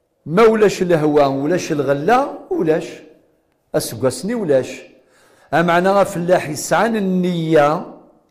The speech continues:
يسعان السير ميوم نص ربي،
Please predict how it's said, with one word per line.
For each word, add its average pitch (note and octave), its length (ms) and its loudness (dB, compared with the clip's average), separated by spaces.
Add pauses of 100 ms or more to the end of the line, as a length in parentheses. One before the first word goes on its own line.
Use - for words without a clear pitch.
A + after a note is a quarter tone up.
(500)
يسعان E3 480 0
السير F#3+ 480 2
ميوم E3+ 300 -2
نص D#3 220 -4
ربي، D3+ 680 0